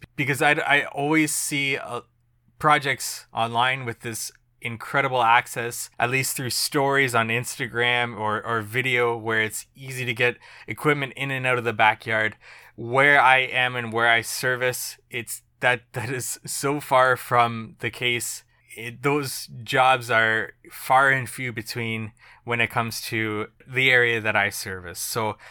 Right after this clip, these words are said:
I do have to be more flexible in the projects that I do take on based on the tight access that we're dealing with in my area.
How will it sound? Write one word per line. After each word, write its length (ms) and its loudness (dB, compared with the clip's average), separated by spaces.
I 60 6
do 160 -2
have 140 2
to 80 -10
be 100 -4
more 160 0
flexible 460 -2
in 180 -6
the 80 -8
projects 500 -2
that 140 -4
I 120 -4
do 200 -10
take 300 -2
on 320 0
based 340 -2
on 340 -2
the 120 -2
tight 240 -2
access 400 -2
that 120 -4
we're 120 -4
dealing 320 -8
with 160 -8
in 80 -10
my 160 2
area. 360 0